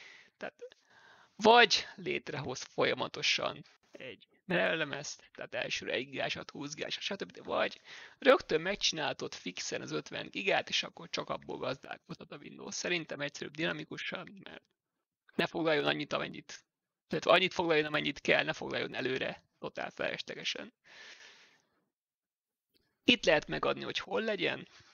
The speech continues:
és hogy akkor mekkora legyen. Tehát itt alapból ötven gigát ajánl a Windows tíznek, de te beadhatsz nyugodtan száz gigát is, vagy kétszáz gigát is, vagy akárhány gigát is, mondjuk adjunk neki százat.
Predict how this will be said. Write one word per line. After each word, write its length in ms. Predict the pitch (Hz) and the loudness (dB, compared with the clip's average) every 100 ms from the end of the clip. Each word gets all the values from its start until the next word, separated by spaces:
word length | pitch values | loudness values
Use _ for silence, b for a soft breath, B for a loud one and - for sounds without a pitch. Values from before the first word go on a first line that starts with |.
| B | B
és 220 | - 151 - | -8 -4 -4
hogy 140 | 156 | -4
akkor 300 | - - - | -8 -10 -12
mekkora 360 | - - - 170 | -12 -16 -10 -4
legyen. 340 | 185 160 135 | 0 2 0
Tehát 160 | - - | -4 -4
itt 80 | |
alapból 320 | 160 151 127 123 | 0 0 0 0
ötven 320 | 139 - 135 | -2 -2 -6
gigát 320 | 135 - - | -4 -2 -2
ajánl 240 | - - | -4 -6
a 40 | 139 | -10
Windows 340 | 143 - - | -10 -14 -14
tíznek, 440 | - 220 180 135 127 | -8 -8 -6 -6 -6
de 120 | 113 | -10
te 140 | - | -8
beadhatsz 540 | - 156 151 - - - | -4 -2 -2 -6 -18 -14
nyugodtan 460 | 143 - - - | -10 -10 -10 -12
száz 360 | - - - - | -10 -6 -4 -4
gigát 360 | 147 - - 151 | -6 -8 -8 -6
is, 140 | 147 | -6
vagy 160 | - - | -6 -10
kétszáz 480 | 175 170 - 147 135 | -6 -6 -2 -4 -2
gigát 340 | 139 131 - | -2 -2 -2
is, 120 | - | -6
vagy 140 | - - | -6 -6
akárhány 440 | - - - - | -8 -8 -10 -10
gigát 400 | - - - - | -14 -10 -8 -6
is, 200 | 180 190 | -4 -4
mondjuk 220 | - - | -6 -8
adjunk 240 | - - - | -8 -8 -12
neki 160 | - - | -16 -14
százat. 560 | - 165 160 143 - | -6 -2 -2 -4 -10